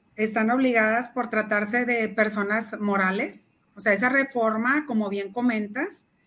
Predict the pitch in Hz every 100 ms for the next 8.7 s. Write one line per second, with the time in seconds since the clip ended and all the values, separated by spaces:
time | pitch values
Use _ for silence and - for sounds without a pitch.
0 | _ _ _ - 202 196 196 190 190 196
1 | 196 _ 214 220 220 233 240 247 247 240
2 | 202 - 202 202 202 233 226 247 233 220
3 | 220 220 233 247 226 214 220 233 240 214
4 | 202 208 202 202 226 233 196 190 247 -
5 | - _ _ _ _ _ - 202 196 202
6 | 208 208 240 226 214 214 208 226 226 220
7 | 226 220 226 220 226 233 214 - 196 196
8 | 226 220 202 180 180 233